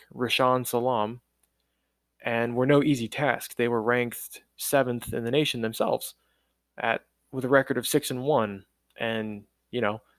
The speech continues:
you don't win ten games the year before and be an, a,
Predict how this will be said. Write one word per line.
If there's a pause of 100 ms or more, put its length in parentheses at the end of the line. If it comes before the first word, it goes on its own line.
(460)
you
don't
win
ten
games
the
year
before
and
be
an,
a,